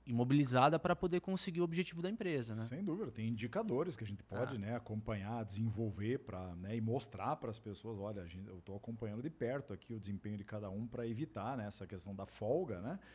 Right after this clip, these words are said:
Speaker 2: E, hum, o, o, um, um outro aspecto importante é É, se eu desenvolvo na minha empresa uma meta que é da equipe,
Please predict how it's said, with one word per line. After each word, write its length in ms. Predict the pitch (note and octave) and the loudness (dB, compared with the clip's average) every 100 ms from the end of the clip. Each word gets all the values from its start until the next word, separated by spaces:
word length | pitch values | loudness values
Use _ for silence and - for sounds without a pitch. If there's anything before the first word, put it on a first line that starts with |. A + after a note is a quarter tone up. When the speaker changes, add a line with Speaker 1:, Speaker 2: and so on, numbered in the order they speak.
| - - - - - | -20 -20 -20 -16 -2
Speaker 2:
E, 800 | G#2 G#2+ G#2+ G#2+ G#2+ G#2+ G#2+ G#2 G#2 G2+ | 2 4 4 4 2 2 2 2 2 2
hum, 300 | G2 F#2+ F#2 - - - - - | 0 -2 -6 -14 -20 -20 -20 -8
o, 60 | A2+ | -6
o, 380 | A2+ B2 A2+ A2+ | -4 -4 -6 -4
um, 160 | A2+ G#2+ A2+ A2+ | -6 -6 -2 0
um 40 | A2 | 4
outro 280 | B2+ - | 4 4
aspecto 360 | B2 - B2 - | 0 2 0 2
importante 680 | A#2+ A2+ A2 A2+ D3 E3+ C3+ | -2 2 0 0 -2 0 4
é 240 | A2+ G#2 - - - - - - | 4 2 -4 -18 -20 -20 -20 -10
É, 300 | B2 A2+ A2 - | -4 -2 -4 -4
se 240 | - - | -4 2
eu 240 | D3 F#3+ A#2+ A2+ A#2 | 4 4 0 -8 -4
desenvolvo 760 | B2 A#2+ C3 G#2+ C3 B2 F2+ | 0 2 2 2 2 2 0
na 100 | G2 | -2
minha 180 | G#2 A#2 | 2 2
empresa 600 | A2+ A2+ G#2+ G#2 G2 E2+ | 2 0 0 0 -2 -4
uma 220 | E2+ G2+ | -4 -2
meta 420 | G2+ G2+ A#2 - F#2 | 0 0 -2 -4 -8
que 120 | - | -6
é 40 | G2 | -6
da 180 | G2+ | -2
equipe, 760 | G2+ F#2 - - G3 - G2 D#2 | -2 -4 -8 -4 -4 -4 -8 -8